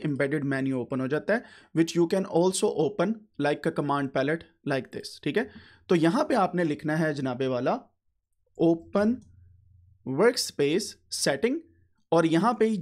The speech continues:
जेसन की फाइल आपने ओपन कर लेनी है ओपन वर्कस्पेस सेटिंग की। यहाँ पे आपने कुछ इन्फॉर्मेशन ऐड करनी है, जैसे मैंने पहले भी की हुई है। आपने ये वाली कमांड लिखनी है, second and third।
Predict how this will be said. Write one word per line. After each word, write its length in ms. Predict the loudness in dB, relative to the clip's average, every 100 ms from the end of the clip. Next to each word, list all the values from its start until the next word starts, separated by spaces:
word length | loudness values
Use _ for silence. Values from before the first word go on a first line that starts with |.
| 4
जेसन 400 | 4 4 -2 0
की 100 | -2
फाइल 300 | 0 2 2
आपने 200 | 0 -2
ओपन 260 | -2 -4
कर 140 | -4 -2
लेनी 200 | -2 0
है 100 | -2 -2
ओपन 280 | -4 -2 -2
वर्कस्पेस 600 | -2 -4 -2 -2 -2 -4
सेटिंग 300 | -6 -8 -14
की। 160 | -18 _ _ -20 -20 -20 _
यहाँ 260 | 2 2 4
पे 80 | 4
आपने 240 | 4 2
कुछ 220 | 0 0
इन्फॉर्मेशन 480 | 0 0 0 0 0
ऐड 180 | 0 -2
करनी 240 | -2 -2
है, 60 | 0
जैसे 220 | 0 0
मैंने 160 | 0 0
पहले 300 | -2 0 0
भी 100 | 0
की 160 | -2 -4
हुई 180 | -2
है। 200 | -4 -6 -10 _ -4
आपने 320 | 0 2 2
ये 160 | 0 2
वाली 180 | 2 0
कमांड 320 | 0 0 0
लिखनी 300 | 0 0 0
है, 120 | -2 -6 -18 -8
second 400 | 0 0 2 0
and 180 | 0 -2
third। 240 | -8 -10